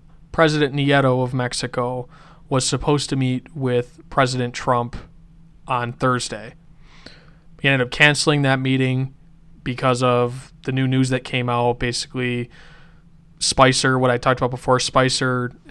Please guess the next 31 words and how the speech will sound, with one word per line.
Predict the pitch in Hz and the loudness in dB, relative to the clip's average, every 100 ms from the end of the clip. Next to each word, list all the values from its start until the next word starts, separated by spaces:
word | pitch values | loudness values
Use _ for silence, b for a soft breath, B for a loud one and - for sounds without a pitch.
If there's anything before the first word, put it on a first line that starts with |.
| - - | -20 -18
having | - 135 123 123 | 0 2 2 -2
said | - 123 | -2 0
that | 123 120 - - - - | 0 -2 -6 -18 -20 -8
the | 139 | -2
U | 131 135 | 4 4
S | 131 123 | 4 2
would | 131 127 | -2 -2
make | 127 123 - | -2 -2 -4
Mexico | 123 131 131 139 135 127 | -2 0 0 -2 0 0
pay | 123 131 | 0 -2
for | 131 - | -2 -2
the | 127 | -2
wall | 123 123 123 | 0 2 4
by | 123 123 | 2 0
imposing | 123 - 127 123 123 | -4 -4 -4 -2 -6
a | |
twenty | - 135 127 | -6 -6 -6
percent | 120 123 - 113 120 | -6 -8 -8 -8 -4
tax | 135 127 123 - - - - - | 0 0 0 -4 -6 -8 -10 -2
on | 135 | -2
imports | 127 127 - 120 | -2 -4 -4 -4
to | - | -6
the | - | -8
United | 123 120 120 | -6 -6 -6
States, | - - 123 120 123 - - B B B B B B | -4 -2 -2 -2 -6 -6 -8 B B B B B B
and | - 131 131 127 123 - - - - | 2 4 4 0 -4 -14 -20 -20 -20
further | - 165 151 139 | 0 6 6 6
talking | 127 135 127 131 | 4 4 4 2
about | 127 120 | -2 -2
the | |
wall | 123 123 123 123 127 | -2 0 0 -2 -8